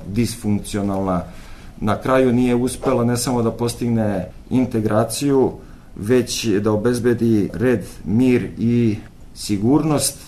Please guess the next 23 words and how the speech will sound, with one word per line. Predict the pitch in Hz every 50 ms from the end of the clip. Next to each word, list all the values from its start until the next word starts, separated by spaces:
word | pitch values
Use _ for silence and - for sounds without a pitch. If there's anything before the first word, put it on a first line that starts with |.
| - - - - - - - - - - -
te | 120 117 117
je | 117 117 113 -
veoma | 87 90 104 110 117 113 113 107
lako | 104 107 117 117 113 - - 113 107
i | 104 104
propala | - - 110 113 110 - 117 110 107 101
četrdeset | - - - - 113 104 110 107 107 - - -
i | 104
prve | - - 120 113 104 98
godine, | 95 107 110 107 110 107 104 101
s | 92 - -
obzirom | 104 107 101 107 101 104 98
da | 101
značajan | 101 104 113 110 110 - 107 101 101
deo | 104 104
njenih | 101 101 101 101 95 90
građana | 101 104 101 95 92 101 92 95
je | 95 92 92
nije | 101 101 98 95
ni | 95 98 101 90 - -
doživljavao | 95 101 95 87 98 92 87 92 92 92 92 92 92 90 - -
kao | - 113 107 101
svoju. | - - - 107 95 87 80